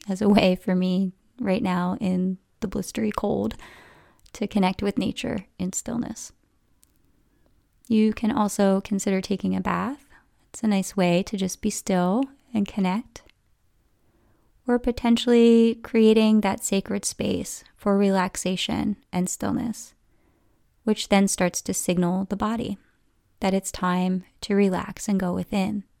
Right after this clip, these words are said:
Episode sixteen is where I talk about,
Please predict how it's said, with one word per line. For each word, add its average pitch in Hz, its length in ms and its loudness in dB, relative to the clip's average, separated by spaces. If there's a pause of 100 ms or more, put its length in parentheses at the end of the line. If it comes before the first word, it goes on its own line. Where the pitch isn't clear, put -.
(1300)
Episode 202 460 -4
sixteen 185 640 -2
is 185 160 -2
where 180 220 -2
I 180 260 -4
talk 185 300 -4
about, 180 500 -4